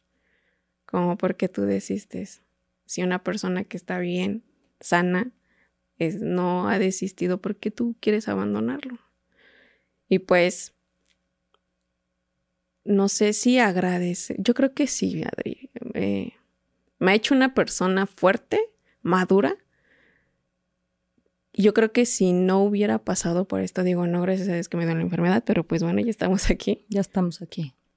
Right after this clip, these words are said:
Speaker 1: Este, fuera muy diferente, ¿sabes? Porque veo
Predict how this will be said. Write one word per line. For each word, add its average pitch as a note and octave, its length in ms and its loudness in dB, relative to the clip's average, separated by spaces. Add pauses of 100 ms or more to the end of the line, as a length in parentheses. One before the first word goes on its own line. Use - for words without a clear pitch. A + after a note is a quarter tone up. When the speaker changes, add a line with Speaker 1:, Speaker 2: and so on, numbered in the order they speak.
(260)
Speaker 1:
Este, F3 880 -2 (600)
fuera G3 300 2
muy F#3+ 160 2
diferente, F#3 500 -2
¿sabes? G3 300 -2
Porque - 300 -6
veo F#3+ 560 -2